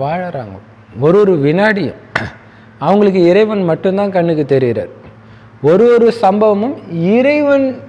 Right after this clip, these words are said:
நடத்துறதா தெரியுது. அதனால அவங்களுக்கு துக்கம் வரல. இதுதான் மூன்றாவது கண் திறக்க பெற்றவர்களுடைய மனநிலை. அவங்க இறைவன் மேல உள்ள அன்புனால கண்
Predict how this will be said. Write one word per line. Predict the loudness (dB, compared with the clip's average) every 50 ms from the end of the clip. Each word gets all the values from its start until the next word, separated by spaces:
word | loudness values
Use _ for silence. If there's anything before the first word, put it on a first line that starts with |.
| -20 -14 -10
நடத்துறதா | -4 0 0 2 2 0 0 0 0 2 2 2 2 2
தெரியுது. | 2 0 0 2 2 0 -2 -4 -10 -18 -12 -6
அதனால | -2 0 2 2 2 2 2
அவங்களுக்கு | 2 2 2 0 -2 -2 -4
துக்கம் | -6 -4 -2 -2 -2 -2 -2 -4
வரல. | -4 -4 -6 -8 -10 -12 -16 -20 -20 -20 -20 -20 -20 -20 -20 -20 -20 -20 -20 -20 -20 -20 -20 -20 -20 -20 -20 -20 -20 -20 -20 -20 -20 -20 -20 -20 -20 -20 -20 -20 -20 -20 -20 -20 -20 -20 -20 -20 -20 -20 -20 -20 -20 -20 -20 -20 -14 -8
இதுதான் | -6 -4 -2 -2 -2 -2 -2 -2
மூன்றாவது | -4 -4 -2 -2 -2 -2 -2 -4 -6 -6
கண் | -6 -8 -8 -8 -8
திறக்க | -8 -8 -6 -6 -8
பெற்றவர்களுடைய | -8 -10 -10 -10 -10 -10 -10 -8 -10 -10 -10 -10 -10 -10 -12 -12 -16 -18 -16 -12
மனநிலை. | -10 -8 -8 -8 -8 -10 -10 -12 -14 -16 -18 -18 -20 -20 -20 -20 -20 -20 -20 -20 -20 -20 -20 -20 -20 -20 -20 -20 -20 -20 -20 -20 -20 -20 -20 -20 -20 -20 -20 -20 -20 -20 -8 -2 0
அவங்க | 2 2 4 4 4 4 4 4
இறைவன் | 4 4 2 2 2 0 0 0 0 0 2
மேல | 2 4 4 4 4 4 4
உள்ள | 4 4 4 4 2 0 -4 -10 -8 -4 -2 -2
அன்புனால | 0 0 0 -2 -2 -2 -2 -2 0 0 0 2 2 2 2 2 0 0 0 0 0 0 -2 -4 -8 -16 -20 -20 -20 -20 -20 -20 -20 -20 -20 -20 -20 -20 -20 -20 -20 -20 -20 -20 -20 -20 -20 -20 -20 -20 -20 -20 -6 -2
கண் | 0 0 0 0